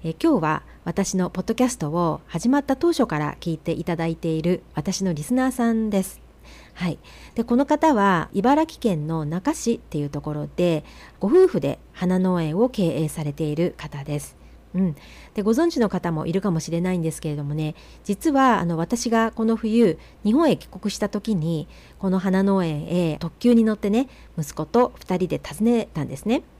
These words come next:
うん。で、水戸の駅で降りて、えー、実際にこのご夫婦二人、ゆきこさんと洋平さんに、あの、迎え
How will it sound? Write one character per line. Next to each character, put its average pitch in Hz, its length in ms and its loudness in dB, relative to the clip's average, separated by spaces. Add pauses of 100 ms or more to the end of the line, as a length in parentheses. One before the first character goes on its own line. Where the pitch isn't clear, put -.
(320)
う 170 60 -4
ん。 160 180 -4 (380)
で、 190 120 -2
水 196 160 2
戸 294 100 6
の 285 160 4
駅 240 220 2
で 160 100 0
降 160 120 -4
り 143 100 -6
て、 165 400 0 (340)
え 151 140 -10
ー、 139 80 -12
実 175 80 -4
際 196 260 0
に 190 80 0
こ 180 140 -6
の 165 360 -2 (140)
ご 170 120 2
夫 185 200 2
婦 170 140 -6
二 151 200 -6
人、 185 260 -2
ゆ 202 100 0
き - 120 -14
こ 180 120 0
さ 151 160 -4
ん 156 80 -8
と 151 160 -6
洋 170 200 2
平 175 240 0
さ 165 160 -4
ん 165 160 -6 (500)
に、 285 260 2
あ 160 80 -4
の、 147 120 -4
迎 170 240 -2
え 165 280 0